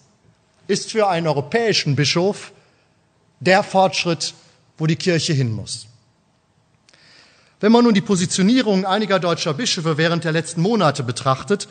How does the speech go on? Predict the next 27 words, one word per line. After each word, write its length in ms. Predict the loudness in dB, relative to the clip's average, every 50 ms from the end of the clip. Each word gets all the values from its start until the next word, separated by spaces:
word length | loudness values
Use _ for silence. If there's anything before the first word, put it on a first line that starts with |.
| -18 -20 -20 -20 -20 -20 -20 _ _ _ -2 _
dann 140 | 2 4
wird 140 | 4 4 2
präzise 540 | 2 -2 0 2 2 2 2 2 0 -2 -2
dies, 260 | -2 -2 -4 -4 -6
dies 240 | -4 -4 -4 -4 -2
deutlich. 580 | 0 2 2 2 0 -2 -8 -14 -14 -16 -20 _ _ _ _ _ _ _ _ _ _ _ _ _ _ _ _
Eine 220 | 0 2 2 2 2
anstößige 600 | 2 2 2 2 0 -2 -2 -2 -4 -4 0 0
Heterogenität, 880 | 0 0 0 -2 0 0 0 0 0 0 0 2 2 2 0 -2 -2
die, 100 | -2 0
so 120 | 0 0
scheint 360 | -2 0 2 2 2 2 0
es, 220 | -4 -8 -8 -10 -14 _ _ _ _ _ _ _ _ _ _ _
nicht 280 | -4 -4 -4 -4 -4
mehr 180 | -2 0 0 0
auf 240 | -2 -4 -4 -2 0
einen 260 | 0 2 2 2 2
Nenner 320 | 4 4 2 2 0 -2
zu 160 | -4 -4 -4
bringen 340 | -4 -2 -2 0 0 -2 -4
ist. 360 | -6 -10 -14 -16 -18 -18 -20 _ _ _ -20 _ _ _ _ _ _ _ _ _ _ _ _ _ _ _ _ _ _ _ _ _
Die 80 | -10 -4
These 280 | 0 0 2 2 4
meiner 260 | 4 4 4 4 2 2
Ausführungen 480 | 0 -2 -2 -2 -2 -2 0 0 2
dazu 260 | 2 0 0 0 -4
lautet, 460 | 0 0 2 2 0 -2 -4 -8 -10